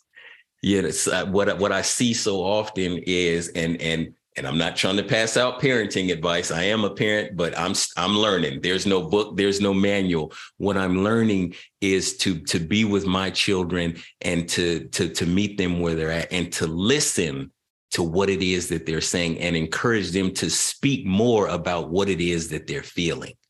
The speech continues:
I get down and, and have my six-year-old walk me through what, not just why he did what he did, but what he's feeling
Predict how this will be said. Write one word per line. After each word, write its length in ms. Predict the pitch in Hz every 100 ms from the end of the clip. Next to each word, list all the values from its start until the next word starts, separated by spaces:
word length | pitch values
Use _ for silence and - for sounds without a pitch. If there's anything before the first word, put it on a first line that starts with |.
| _ - - -
I 180 | - 95
get 360 | 107 113 87 90
down 480 | 101 98 95 92 - - _
and, 320 | 90 85 78
and 160 | 85 80
have 280 | 85 95 92
my 180 | 85
six-year-old 880 | 82 - 127 123 101 92 85 82 - -
walk 380 | 82 110 117 113
me 160 | 110
through 520 | 98 - 117 101 - - -
what, 460 | 73 95 107 - 101 - - -
not 580 | 82 82 98 113 151 143
just 240 | 151 -
why 400 | 85 92 131 170
he 240 | 135 107
did 340 | 85 87 85 73
what 140 | 85
he 100 | 82
did, 320 | 73 87 78
but 140 | 85 87
what 300 | 85 117 139
he's 260 | 104 - - -
feeling 640 | 135 143 107 80 65 -